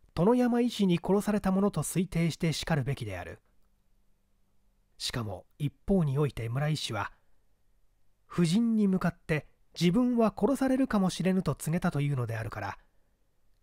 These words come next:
それは当然、殿山医師に殺されることを意味していたと認むべきであろ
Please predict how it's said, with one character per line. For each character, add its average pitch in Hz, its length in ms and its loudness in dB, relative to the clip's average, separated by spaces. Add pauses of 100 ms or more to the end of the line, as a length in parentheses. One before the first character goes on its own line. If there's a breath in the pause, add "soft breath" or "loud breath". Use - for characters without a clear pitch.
そ - 200 0
れ 165 100 4
は 151 260 2
当 180 200 2
然、 160 360 0 (540)
殿 214 200 4
山 254 280 4
医 254 100 2
師 208 160 0
に 175 160 4
殺 196 180 0
さ 196 140 -2
れ 202 100 4
る 196 100 2
こ 190 120 -2
と 196 180 4
を 165 80 4
意 180 100 2
味 180 120 2
し - 100 -6
て 160 100 -2
い 160 80 -2
た 175 120 0
と 123 120 -4
認 131 240 -2
む 160 120 2
べ 147 100 0
き - 100 -6
で 107 120 -6
あ 90 60 -8
ろ 92 260 -10